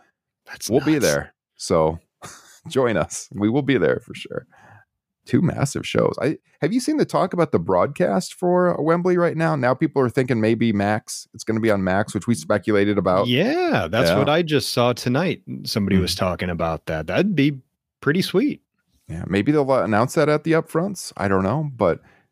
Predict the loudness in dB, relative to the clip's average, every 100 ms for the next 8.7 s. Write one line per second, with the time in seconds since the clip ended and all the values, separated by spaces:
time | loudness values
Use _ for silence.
0 | _ _ _ _ _ _ 2 2 2 2
1 | 4 2 2 2 2 0 0 2 2 0
2 | -2 0 -2 -2 -2 -2 -2 -6 -2 0
3 | 0 -2 -6 -6 -8 -8 -2 0 2 2
4 | 0 -2 -6 -6 -2 -2 -4 -10 -12 -12
5 | -14 -12 -4 -2 0 0 0 2 0 0
6 | -2 -6 -2 0 0 0 -2 -2 -2 0
7 | 0 -2 -2 0 2 2 0 -4 -4 -4
8 | -4 -4 -6 -4 -2 -2 -4